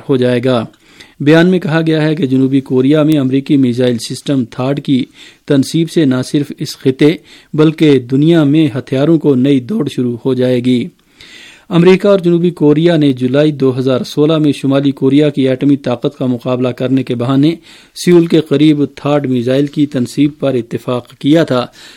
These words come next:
جس پر چین اور روس نے شدید تشویش کا اظہار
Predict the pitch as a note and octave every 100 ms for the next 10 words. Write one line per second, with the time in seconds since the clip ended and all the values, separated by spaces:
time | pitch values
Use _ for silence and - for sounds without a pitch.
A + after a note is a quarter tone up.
0 | _ D3+ E3 - C#3+ B2 - - D3+ D#3
1 | - C3 B2+ C#3+ D#3+ C3+ A2 - - _
2 | - D#3 C#3+ D#3+ D#3+ D3 - B2 - D3+
3 | C#3 D3+ A#2+ - _ - B2 - - B2
4 | A#2+ -